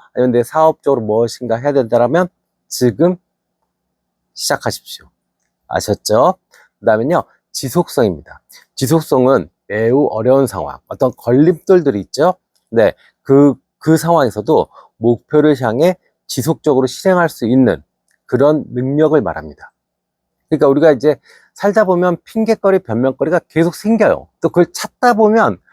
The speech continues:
찾는 분들이 계세요. 그 찾는 사람들은 매일매일 수만 가지의 변명거리와 핑곗거리가 생깁니다.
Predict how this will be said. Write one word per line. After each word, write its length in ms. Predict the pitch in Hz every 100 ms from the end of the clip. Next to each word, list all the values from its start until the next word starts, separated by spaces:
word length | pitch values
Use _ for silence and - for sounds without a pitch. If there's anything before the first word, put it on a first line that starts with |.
| _
찾는 320 | - 214 240 214
분들이 220 | 190 156
계세요. 360 | 95 95 80 _ _
그 120 | -
찾는 380 | - 214 226 233
사람들은 400 | 208 196 214 170 _ _ _
매일매일 800 | 107 151 185 226 214 180 190 139 101
수만 600 | - 160 185 233 226 208
가지의 340 | 185 160 170
변명거리와 640 | - 107 123 131 120 131
핑곗거리가 480 | - 170 175 - 127
생깁니다. 400 | 127 110 82